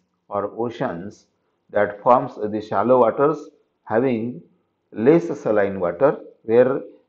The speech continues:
there is a junction of fresh water, uh, rivers and the seas, and that's why the salinity of the estuarine water or the brackish water is a less saline or less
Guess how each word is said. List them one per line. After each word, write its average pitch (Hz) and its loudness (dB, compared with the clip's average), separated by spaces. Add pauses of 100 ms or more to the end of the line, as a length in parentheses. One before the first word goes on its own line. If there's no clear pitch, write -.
(140)
there 110 0
is 110 -4
a 110 2 (360)
junction 113 -6
of 104 -6
fresh 131 -4
water, 107 -2 (480)
uh, 101 -2 (800)
rivers 113 0 (280)
and 110 -4
the 160 -4
seas, 117 -6 (300)
and 107 -6
that's 113 -4
why 98 0 (300)
the 110 -20
salinity 135 -2
of 113 0
the 113 -2
estuarine 113 -2
water 107 2
or 98 -8
the 95 -14
brackish 101 -8
water 92 -4 (300)
is 104 -6
a 175 0 (120)
less 123 0 (140)
saline 110 -4 (160)
or 101 -4
less 120 -2